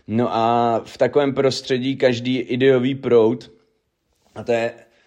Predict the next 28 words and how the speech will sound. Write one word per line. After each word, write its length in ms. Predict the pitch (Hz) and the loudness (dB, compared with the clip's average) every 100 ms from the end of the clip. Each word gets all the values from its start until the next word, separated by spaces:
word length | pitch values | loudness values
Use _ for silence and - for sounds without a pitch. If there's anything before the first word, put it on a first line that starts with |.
| _ - | _ -10
už 180 | 120 135 | -8 -4
jedno, 400 | 135 127 131 117 104 | -4 -4 -8 -8 -4
eh, 160 | 120 | -2
jestli 220 | 120 120 | -2 -4
to 100 | 120 | -10
jsou 180 | 123 131 | -8 -4
vlastně 320 | 120 117 123 | -4 -4 -6
ty 360 | 117 120 127 123 | -4 -2 0 0
ochrana 400 | 117 - 139 131 | -2 -2 0 2
tradičních 520 | 123 123 123 - 139 | 2 0 0 -2 -2
hodnot, 460 | 123 120 120 117 113 | 2 2 2 2 0
že 160 | 107 113 | 0 0
jo, 140 | 110 | 0
nebo 400 | 110 104 110 113 | -2 0 0 0
slavianofilství, 1120 | - 123 117 123 123 123 120 113 - 110 104 101 - - _ | 0 0 0 0 -2 -2 -2 -2 -4 -4 -4 -6 -20 -20 _
nebo 440 | 104 104 113 113 120 | -8 -2 0 0 0
antiatlantismus, 1080 | 127 139 123 113 120 117 117 110 117 113 | 0 2 2 2 0 0 -2 -2 -4 -4
nebo 360 | 107 104 107 107 | -4 -4 -2 -2
euroazianismus, 1160 | - 120 127 123 120 123 120 117 110 117 110 101 - _ _ | 0 0 2 0 0 -2 -2 -2 -2 -4 -4 -8 -16 _ _
představují 580 | 127 117 - 123 131 139 | -8 -4 0 0 0 -2
vždy 280 | 120 113 | -2 -2
jen, 300 | 131 127 131 98 | -2 -2 -4 -6
eh, 120 | 117 | -4
neurčitý 600 | 123 123 135 - 135 143 | -2 0 -2 -2 -4 -4
soubor 400 | - 127 123 139 | -2 -2 0 -2
ideí, 600 | 131 131 131 127 110 101 - _ _ | -2 0 2 2 -2 -6 -18 _ _
který, 680 | - - 113 120 123 127 127 | -6 0 2 4 2 0 -4
eh, 480 | - 110 120 120 117 | -6 -4 -2 -2 -4